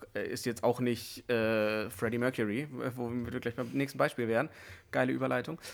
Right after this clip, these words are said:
Ähm, aber ich finde, das ist trotzdem um Welten besser. Vor allem, wenn du den, dir dann so angeht, es gibt ja so ein paar, äh, Versionen, die dann quasi, ich glaub, auf Tango Diesel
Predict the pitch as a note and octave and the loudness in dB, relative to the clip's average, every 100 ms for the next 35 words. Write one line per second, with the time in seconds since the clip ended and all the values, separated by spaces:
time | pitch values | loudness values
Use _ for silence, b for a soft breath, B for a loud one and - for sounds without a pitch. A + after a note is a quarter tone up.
0 | B - C#3 C3+ C3+ - A#2 B2 B2 A#2 | B 6 8 8 6 6 6 6 6 6
1 | A#2+ - - C3 B2+ A#2 A#2 - C3+ - | 6 2 -4 0 2 2 -2 -2 -2 -2
2 | C3+ B2+ A#2+ A2 A#2 A#2+ E3 E3 C3+ B2 | -4 -4 -4 -2 2 2 2 2 0 2
3 | C3+ - G#2+ D3+ - B - C3+ C#3 C3+ | 0 0 0 -2 -8 B 4 8 8 8
4 | C3 B2+ B2 B2 B2 B2 G#2+ B2+ C#3+ B2+ | 6 4 2 2 4 2 2 2 0 -4
5 | C3+ B2 A#2+ A#2 A2+ A#2 A#2+ B2+ B2 B2 | -4 -2 -2 -2 -2 2 4 2 0 0
6 | B2 B2 B2+ A#2 A#2+ B2+ B2+ B2 B2 A#2 | 0 -2 -4 -2 0 0 0 -2 -2 -2
7 | A#2 A#2+ A#2 A#2 A2+ A#2 - A#2+ A#2 - | 0 0 0 -2 -6 -6 -10 -12 -12 -8
8 | B2 B2+ A#2+ A#2+ A#2+ | -4 -4 -2 -2 -2